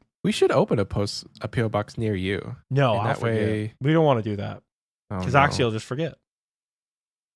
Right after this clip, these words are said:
Speaker 1: Okay. Well, okay.
Speaker 2: <laughs>
Speaker 1: Um,
Speaker 2: Unless
Speaker 1: to
Speaker 2: the people
Speaker 1: continue
Speaker 2: really, really, really want that. Unless people really
Speaker 1: It could be
Speaker 2: want
Speaker 1: fun.
Speaker 2: that.
Speaker 1: It could be fun.
Speaker 2: Uh,
Speaker 1: We'll, we'll, uh, we'll add it as a poll for this episode. Should
Speaker 2: Oh,
Speaker 1: we give
Speaker 2: God.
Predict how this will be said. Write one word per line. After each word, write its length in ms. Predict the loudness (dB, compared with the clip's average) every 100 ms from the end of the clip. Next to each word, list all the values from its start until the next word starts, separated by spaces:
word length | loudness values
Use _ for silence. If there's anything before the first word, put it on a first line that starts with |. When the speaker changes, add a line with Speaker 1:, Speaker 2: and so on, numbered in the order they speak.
| -6
Speaker 1:
Okay. 400 | -6 -4 -4 -4 -6 -4
Well, 260 | -2 0 -4 -8
okay. 260 | -6 -4 -2 0
Speaker 2:
<laughs> 180 | 0 2
Speaker 1:
Um, 260 | 2 2 -4 -8 _ -18 -10 4
Speaker 2:
Unless 240 | 8 10 8
Speaker 1:
to 60 |
Speaker 2:
the 80 | 6
people 140 | 6
Speaker 1:
continue 300 | 8 10 10
Speaker 2:
really, 240 | 10 10 8
really, 320 | 8 8 8
really 300 | 6 6 6
want 380 | 4 2 0 -2
that. 280 | -6 -8 -12 -20 _ _ _ _ -12
Unless 320 | -4 -4 -2
people 220 | -2 0
really 380 | 6 10 12 12
Speaker 1:
It 20 |
could 60 | 10
be 60 | 8
Speaker 2:
want 160 | 8
Speaker 1:
fun. 300 | 6 4 4 -4
Speaker 2:
that. 460 | -12 -6 -2 0 0
Speaker 1:
It 40 |
could 60 | 0
be 140 | 0 2
fun. 300 | 0 0 -6
Speaker 2:
Uh, 540 | _ _ _ _ _ _ _ _ _ _ _ _ _
Speaker 1:
We'll, 140 | -6 -6 0
we'll, 220 | 2 6
uh, 440 | 6 6 4 0
we'll 180 | -4 -2
add 180 | 2 2
it 80 | 2
as 100 | 0
a 60 | -4
poll 280 | -2 -2 -2
for 200 | -6 -12
this 180 | -12
episode. 400 | -14 -16 -16 -16
Should 200 | -8 -6
Speaker 2:
Oh, 20 | -6
Speaker 1:
we 80 |
give 180 | -2
Speaker 2:
God. 60 | -2